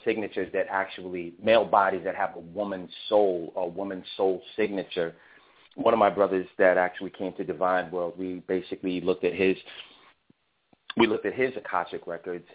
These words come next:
and we basically told him that he was, and he, he knew that he was, uh, the energy signature of a, of a female, but he's in a male body. So his job is basically to correct the love beacon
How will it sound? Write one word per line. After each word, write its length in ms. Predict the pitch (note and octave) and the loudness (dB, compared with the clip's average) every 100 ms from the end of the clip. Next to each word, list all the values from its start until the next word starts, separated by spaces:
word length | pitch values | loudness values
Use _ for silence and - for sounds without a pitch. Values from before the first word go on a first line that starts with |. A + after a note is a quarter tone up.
| - | -10
and 240 | F#2 F2 | -8 -8
we 100 | F#2 | -8
basically 500 | F#2 F#2 - F#2 E2+ - | -2 -2 -2 -12 -12 -12
told 180 | F2 E2+ | -10 -8
him 200 | - F2 E2+ | -8 -10 -6
that 200 | E2+ - | -6 -6
he 200 | G2+ F#2 | -6 -6
was, 220 | E2 F2 - - | -2 -2 -2 -6
and 100 | G#2+ | -2
he, 160 | D#3+ D#3+ | 2 2
he 240 | B2+ D3 | 4 2
knew 200 | C3+ F#2 | 2 2
that 140 | F#2 | 0
he 120 | F2 F2+ | 0 -4
was, 220 | D#2+ E2+ E2 - - - - - | -2 -2 -4 -10 -20 -20 -6 4
uh, 400 | F#2+ F2+ E2+ E2+ - F#2 | 6 6 4 0 -6 -6
the 180 | G#2 F#2 - | -2 0 2
energy 640 | A#2+ C#3 A#2+ - G2+ F#2+ F2+ - - - - | 2 2 -4 -4 -4 -4 -8 -16 -20 -12 -2
signature 560 | A2+ G2+ F2+ - F2+ - | -2 -2 -6 -4 -4 0
of 320 | F#2 F2+ F2 E2 - | 2 2 0 -6 -4
a, 400 | G2 F2+ E2+ E2 - _ _ _ _ - | 0 0 0 -6 -10 _ _ _ _ 0
of 140 | G2+ | 2
a 60 | G2+ - | 2 -2
female, 540 | B2+ C3+ G2 D2+ B1+ - | -2 0 2 0 0 -2
but 120 | F#2 | -2
he's 200 | G2+ G2+ | -4 -6
in 100 | F#2 | -6
a 20 | |
male 300 | F2+ F#2 F2+ | -2 0 2
body. 380 | E2+ G#2 F#2+ E2 - | 2 4 2 0 -6
So 120 | E2+ | -8
his 200 | G#2+ E2+ D2+ | -8 -10 -6
job 380 | F#2+ G#2 G#2+ F#2+ G2+ | 2 4 4 2 -4
is 100 | F2+ _ | -12 _
basically 520 | G#2 G2+ - G2 F#2 - | -4 -4 -6 -10 -10 -10
to 140 | G2 F2 | -12 -12
correct 540 | - E2+ - F#2 - | -10 -10 -6 -6 -6
the 80 | - | -8
love 440 | E2+ F#2+ G2 D#2+ - | 0 4 4 2 -4
beacon 500 | G#2+ F#2+ E2+ E2 | -4 -4 -8 -12